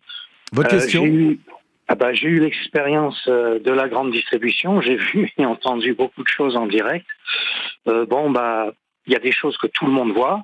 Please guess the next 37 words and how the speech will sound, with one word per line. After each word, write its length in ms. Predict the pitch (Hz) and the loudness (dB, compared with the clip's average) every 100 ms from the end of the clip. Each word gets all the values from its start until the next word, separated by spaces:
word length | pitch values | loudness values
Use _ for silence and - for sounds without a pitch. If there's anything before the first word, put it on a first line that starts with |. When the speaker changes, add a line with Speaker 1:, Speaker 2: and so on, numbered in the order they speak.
| - | -4
Speaker 2:
Et 100 | 104 | -4
puis, 140 | - | -2
il 20 | |
y 20 | 107 | -4
a 40 | |
aussi 200 | 98 - | -4 -2
les 80 | 110 | -2
services 300 | - 110 104 | -2 -4 -2
de 80 | 117 | 0
l'État 300 | 117 143 135 | 0 -4 -4
qui 100 | 120 | -4
arrivent 140 | 104 | -2
à 20 | |
avoir 160 | 107 104 | -2 0
des 120 | 110 | 0
choses 280 | - 131 113 _ _ _ - - - - | 0 -2 -4 _ _ _ -14 -12 -10 -2
très 220 | 151 151 | 0 0
discrètes, 480 | 131 120 - 180 190 | -2 -2 0 0 0
comme 160 | 131 113 | -2 0
des 260 | 117 117 | 0 0
ententes 380 | 127 123 127 123 - | -2 -4 -4 -6 -6
tacites, 500 | 120 107 - 175 190 | -6 -4 -2 0 2
hein, 200 | 117 147 | 2 2
dans, 180 | 120 104 | 0 -2
entre 220 | 98 117 | -2 0
les 100 | 104 | 0
grands 320 | 101 127 208 202 - - - | 2 0 0 -4 -14 -8 -2
de 60 | |
la 180 | 117 113 | 0 0
distribution. 680 | 107 - 110 110 - 165 202 - - - - - | -2 -2 -2 -2 0 0 -2 -4 -8 -6 -8 0
Mais 140 | 117 | 2
par 180 | 113 135 | 2 -2
contre, 240 | - 190 - | 0 0 2
au-dessus 340 | 139 - 143 - _ _ 120 | 0 0 -2 -4 _ _ -2
de 60 | |
tout 180 | 117 185 - | 0 0 0
ça, 300 | 139 175 | 0 0